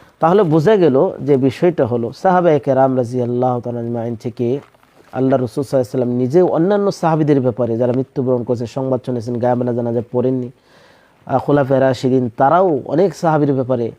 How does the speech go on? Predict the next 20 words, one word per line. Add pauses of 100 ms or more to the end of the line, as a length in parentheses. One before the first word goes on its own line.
(240)
শহীদ
হয়েছে, (160)
তারা
আল্লাহর
রাস্তার
ভিতরে,
কিন্তু (340)
তারা
গায়েবানা
জানাজা (120)
পড়েননি। (640)
সুতরাং
বোঝা
গেল
গায়েবানা
জানাজা
এটা
হলো
ইসলামী
শরিয়ার